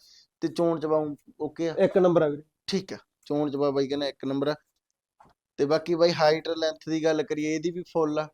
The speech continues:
Speaker 1: ਕੋਈ ਵੀ ਵੀਰ ਆਊਗਾ ਬਾਈ, ਇਹ ਨਾ ਮੰਨਿਓ ਵੀ ਛੋਟੀਆਂ ਗੀਆਂ, ਕਿਉਂਕਿ ਜਿੱਡੀਆਂ ਤੁਹਾਨੂੰ ਮਤਲਬ ਵਿੱਚ ਦਿਸਣਗੀਆਂ, ਅਹ, ਜਦੋਂ ਵੀ ਤੁਸੀਂ ਵੀਡੀਓ ਦੇਖੋਗੇ ਤਾਂ ਉਹੀਆਂ ਜੀ ਤੁਹਾਨੂੰ ਨੇੜੇ ਆਇਆਂ ਤੋਂ ਦਿਸਣਗੀਆਂ, ਚੰਗੀਆਂ ਦਿਸਣਗੀਆਂ ਭੋਰਾਂ ਬਾਈ। ਤੇ ਬਾਕੀ ਤੁਹਾਨੂੰ ਆਪਾਂ ਚੈੱਕ ਕਰਵਾ ਦਿੰਦੇ ਹਾਂ। ਤੇ ਥਣ ਤੋਂ ਬਾਈ ਇਹ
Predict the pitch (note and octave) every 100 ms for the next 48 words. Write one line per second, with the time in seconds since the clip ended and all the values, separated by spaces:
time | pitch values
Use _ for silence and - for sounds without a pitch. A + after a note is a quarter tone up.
0 | _ F3 G#3 A#3 A#3+ A3+ G3 F#3 E3+ E3
1 | E3+ E3+ E3+ E3+ F3 F3 E3 D#3+ D#3+ -
2 | D3+ D#3 F3+ F3 E3+ D#3 _ _ _ F#3+
3 | G3 G3+ F3+ F3+ F#3+ F3+ F3+ F#3 F3 -
4 | D#3 E3 D#3+ D3+ D#3+ D#3+ G3 G3 F#3+ F3+
5 | E3 _ _ _ _ - C#3+ C#3+ D3 D#3+
6 | D#3 D3+ D3+ D#3 F#3 F3+ D#3+ - D#3 D#3
7 | - - _ - G3 G3 G#3 G#3+ G#3+ G#3+
8 | G#3 G#3 F#3 F3 F3 F3 E3+ E3 D#3+ F#3+
9 | G3 F#3 E3+ E3+ F#3 F#3 E3 F3 F3+ E3+
10 | F3+ E3+ D#3+ D#3+ - - _ - F3 F3
11 | F3 F#3 F3+ E3+ E3 D#3+ D3+ D3 C3 A#2
12 | A2 A#2 _ _ - F3+ G3 F#3+ F#3+ G#3
13 | G3 G#3+ G3+ G3+